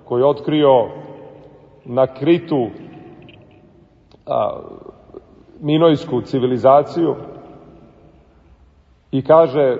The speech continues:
da su Dečani najlepši spomenik kulture i najznačajniji u unutrašnjosti Balkanskog poluostrva. To je svedočanstvo nekog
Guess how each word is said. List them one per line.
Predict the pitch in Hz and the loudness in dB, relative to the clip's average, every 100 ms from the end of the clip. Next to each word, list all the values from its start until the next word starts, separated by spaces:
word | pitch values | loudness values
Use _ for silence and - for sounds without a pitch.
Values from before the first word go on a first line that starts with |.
| - | 0
da | 127 117 | -2 -2
su | - | -6
Dečani | 123 170 170 170 156 | 0 0 2 0 2
najlepši | 139 170 175 165 - 151 151 - - - - | 2 4 4 2 -2 -4 -4 -4 -12 -20 -20
spomenik | - - 165 175 160 147 - | -20 0 2 2 0 -4 -8
kulture | 147 139 165 170 160 | -10 -4 0 2 2
i | 151 | 0
najznačajniji | 160 143 143 151 160 151 | -2 -4 -6 0 0 0
u | 143 | -4
unutrašnjosti | 170 156 147 139 139 123 135 | -4 -4 -4 -4 -6 -12 -6
Balkanskog | 127 135 131 120 - 104 - | -2 -2 -2 -8 -10 -14 -10
poluostrva. | 113 104 - - - - - _ _ _ _ _ _ _ _ _ _ _ _ _ - | -8 -8 -12 -20 -20 -20 -20 _ _ _ _ _ _ _ _ _ _ _ _ _ -4
To | 127 | -2
je | 135 | 0
svedočanstvo | 139 135 156 156 160 - 143 127 - - - - - - - - - - - | 0 0 4 4 2 0 2 4 2 -8 -20 -20 -20 -20 -20 -20 -20 -12 -4
nekog | 139 147 | -2 -2